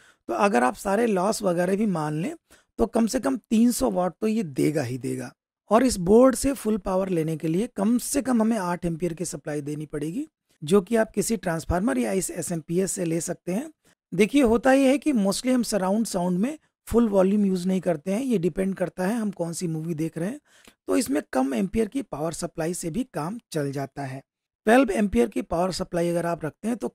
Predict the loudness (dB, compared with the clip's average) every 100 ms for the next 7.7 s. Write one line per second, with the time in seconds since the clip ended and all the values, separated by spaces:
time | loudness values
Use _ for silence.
0 | -6 -6 0 2 2 2 0 -2 -2 0
1 | 0 0 -2 -6 _ _ -2 -2 4 4
2 | 4 4 4 4 4 2 0 0 0 0
3 | -4 -2 -2 -2 -4 -4 -2 -4 -4 -6
4 | -8 -6 -4 -2 -4 0 4 4 2 -2
5 | 0 -2 2 4 4 0 -2 -2 -2 -4
6 | -4 -4 -4 -6 -8 -4 -2 -2 -4 -6
7 | -2 -2 -2 0 0 -2